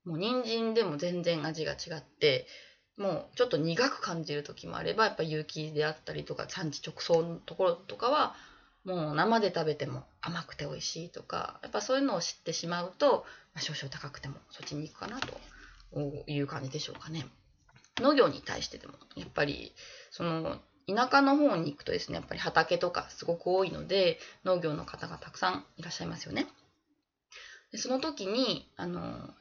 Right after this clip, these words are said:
エムジェーオーって、あの、あるんですけど、遺伝子組み換えですね。エムジェーオー反対みたいな、すっごくアピールが多いです。なので、やっぱそこを見ると、やはり、あの、その、エムジェーオーですね。その、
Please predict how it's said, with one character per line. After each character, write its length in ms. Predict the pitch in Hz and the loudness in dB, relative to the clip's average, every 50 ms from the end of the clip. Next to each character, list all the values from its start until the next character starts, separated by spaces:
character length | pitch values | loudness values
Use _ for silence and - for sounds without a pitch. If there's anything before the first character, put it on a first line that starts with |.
| - | 2
エ 100 | - 170 | 2 4
ム 180 | 208 254 277 277 | 6 8 8 8
ジ 100 | 262 269 | 10 12
ェ 120 | 254 240 | 12 12
ー 40 | 226 | 12
オ 120 | 180 143 - | 12 8 4
ー 20 | |
っ 40 | - | 0
て、 340 | - - - - - - - - | -2 -2 -2 -2 -2 -8 -14 -10
あ 80 | 165 | -8
の、 220 | 165 175 175 - - - _ _ _ _ _ _ _ - | -8 -6 -8 -8 -12 -14 _ _ _ _ _ _ _ -10
あ 60 | - 156 | -6 -4
る 80 | 160 | -4
ん 40 | 143 | -4
で 80 | 143 - | -4 -6
す 100 | - - | -8 -4
け 120 | 165 156 | -2 4
ど、 300 | 160 156 147 143 - - | 6 6 6 6 2 -2
遺 100 | - 175 | 0 8
伝 200 | 175 226 240 247 | 10 10 10 10
子 120 | 240 - - | 6 0 0
組 240 | - 226 214 196 175 | 2 2 2 2 2
み 40 | |
換 140 | - - - | 0 -2 -4
え 20 | - | -6
で 80 | - | -10
す 120 | - - 233 | -12 -12 -12
ね。 120 | 269 - _ _ _ _ _ _ - | -12 -12 _ _ _ _ _ _ -6
エ 60 | 170 | -4
ム 160 | 180 202 220 214 | -2 0 2 8
ジ 120 | 202 214 | 10 12
ェ 40 | 208 | 12
ー 80 | 220 226 | 12 12
オ 80 | 180 | 12
ー 20 | - | 10
反 160 | - 247 277 | 4 0 4
対 340 | - 285 - 226 220 180 185 | 6 4 4 4 -2 -6 -6
み 100 | 202 - | -8 -8
た 80 | - | -10
い 80 | - - | -12 -14
な、 140 | - - - - - _ _ | -16 -18 -20 -20 -20 _ _
す 220 | - - - 165 | -14 -10 -8 -8
っ 40 | - - _ _ | -8 -8 _ _
ご 160 | - 269 285 | 2 2 4
く 160 | - - 180 151 | 6 6 6 6
ア 60 | 139 | 6
ピ 160 | - 170 156 | 2 -2 0
ー 40 | 143 | 0
ル 80 | 143 | 2
が 200 | 139 147 - - - | 2 2 2 2 2
多 140 | 151 160 165 | 2 4 4
い 60 | 147 | 2
で 100 | 143 - | 0 -2
す。 200 | - - - - _ _ - - - - - - - - - | -10 -12 -12 -16 _ _ -20 -20 -20 -20 -20 -20 -20 -18 -10
な 80 | - 220 | -8 -6
の 180 | 208 180 180 175 | -4 -4 -2 -2
で、 60 | 175 | -4
や 60 | 175 | -4
っ 40 | - | -4
ぱ 80 | - | -8
そ 160 | - - 226 226 | -4 -4 -4 -2
こ 160 | - 302 294 | 2 4 6
を 40 | 277 | 8
見 140 | 277 285 | 8 6
る 120 | 269 233 226 | 6 4 0
と、 360 | - - 311 302 254 208 - - - - - - - - | 0 2 6 8 8 8 6 0 -14 -16 -16 -18 -12 -8
や 80 | 180 | -6
は 120 | 180 180 160 | 0 0 0
り、 380 | 151 - - - - - - _ - - - - - _ _ - - - - | 0 0 -6 -8 -10 -12 -16 _ -20 -20 -20 -20 -20 _ _ -20 -18 -10 -4
あ 80 | 160 | -2
の、 720 | 160 156 151 147 139 - - - - - - - - 165 | -2 0 0 -2 -2 -4 -4 -6 -8 -8 -8 -8 -8 -10
そ 160 | - - 165 | -10 -8 -8
の、 140 | 165 160 - - - - - - - - | -8 -8 -8 -10 -14 -18 -20 -10 -2 0
エ 60 | 170 | 0
ム 120 | - 180 | 2 2
ジ 100 | 160 170 | 6 8
ェ 40 | 170 | 8
ー 80 | 165 160 | 10 10
オ 220 | 147 143 139 - | 8 6 2 0
ー 20 | |
で 60 | - - | -6 -8
す 100 | - 123 | -6 -6
ね。 120 | 131 - - - | -6 -6 -10 -12
そ 60 | - 170 | -8 -6
の、 260 | 165 160 147 147 | -4 -4 -4 -6